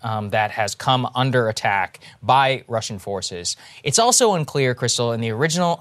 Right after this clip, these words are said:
report we had that they were attacking the nuclear power plant directly. It seems they were attacking the area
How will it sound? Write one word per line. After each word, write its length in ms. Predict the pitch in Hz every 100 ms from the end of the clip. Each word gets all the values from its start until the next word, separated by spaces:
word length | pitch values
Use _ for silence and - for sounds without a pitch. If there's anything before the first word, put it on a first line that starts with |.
| 101
report 520 | 139 127 147 139 127
we 80 | 120
had 400 | 131 135 131 120 - _
that 160 | 127 123
they 160 | 127
were 260 | 113 107 -
attacking 540 | 113 - 123 135 120
the 180 | 107 95 -
nuclear 320 | 135 127 127
power 240 | 110 120 110
plant 260 | - 101 82
directly. 680 | 101 110 156 - 185 190 - -
It 80 | -
seems 240 | - 226 180
they 100 | 180
were 60 |
attacking 420 | 139 151 139 131
the 140 | 101 113
area 440 | 120 120 117 110